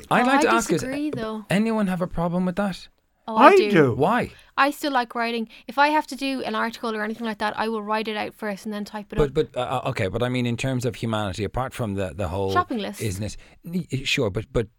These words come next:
Speaker 1: uh, in, in actual terms of do, will we ever need to write long pages of anything anymore? I think we, it, it's
Speaker 2: I don't
Speaker 1: just,
Speaker 2: think we need
Speaker 1: we've
Speaker 2: to, but
Speaker 1: moved
Speaker 2: it's
Speaker 1: on.
Speaker 2: very
Speaker 3: But you know,
Speaker 2: enjoyable.
Speaker 3: well, I
Speaker 2: It's
Speaker 3: tell
Speaker 2: so
Speaker 3: you, do you know
Speaker 2: enjoyable.
Speaker 3: what's happened to
Speaker 1: Like
Speaker 3: me
Speaker 1: a
Speaker 3: now,
Speaker 1: hand
Speaker 3: which is
Speaker 1: cramps.
Speaker 3: quite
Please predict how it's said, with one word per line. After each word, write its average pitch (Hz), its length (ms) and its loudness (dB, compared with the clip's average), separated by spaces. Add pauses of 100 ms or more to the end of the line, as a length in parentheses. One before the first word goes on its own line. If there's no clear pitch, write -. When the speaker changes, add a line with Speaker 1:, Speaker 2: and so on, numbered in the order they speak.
(120)
Speaker 1:
uh, 120 280 -4
in, 131 100 0
in 139 120 -2
actual 151 340 0
terms 117 280 -2
of 104 180 -2 (140)
do, 131 160 0
will 131 220 2
we 123 160 2
ever 120 160 0
need 113 240 -4
to 104 100 -4
write 95 420 0
long 98 320 -2
pages 92 420 -4
of 90 160 -2
anything 92 440 -2
anymore? 85 540 -4
I 110 80 -4
think - 200 -8
we, 113 120 -4
it, 113 260 -4
it's 107 100 -8
Speaker 2:
I 277 40 -4
don't 320 100 4
Speaker 1:
just, 381 100 2
Speaker 2:
think 302 120 2
we 240 40 2
need 254 220 2
Speaker 1:
we've - 80 2
Speaker 2:
to, - 60 0
but - 100 2
Speaker 1:
moved 135 140 0
Speaker 2:
it's 143 100 4
Speaker 1:
on. 247 40 6
Speaker 2:
very 302 180 10
Speaker 3:
But 277 60 4
you 226 100 8
know, 269 100 8
Speaker 2:
enjoyable. 233 400 6
Speaker 3:
well, 196 160 10
I 233 60 12
Speaker 2:
It's 226 120 2
Speaker 3:
tell 285 140 2
Speaker 2:
so 302 60 0
Speaker 3:
you, 240 100 4
do 214 120 -4
you 196 60 2
know 202 40 4
Speaker 2:
enjoyable. 277 180 2
Speaker 3:
what's - 180 0
happened 165 360 -2
to 131 80 -2
Speaker 1:
Like 127 60 -2
Speaker 3:
me 151 120 4
Speaker 1:
a 147 60 2
Speaker 3:
now, 139 40 0 (120)
Speaker 1:
hand 117 120 2
Speaker 3:
which 85 200 -2
is 170 120 -8
Speaker 1:
cramps. 214 400 0
Speaker 3:
quite 262 100 -10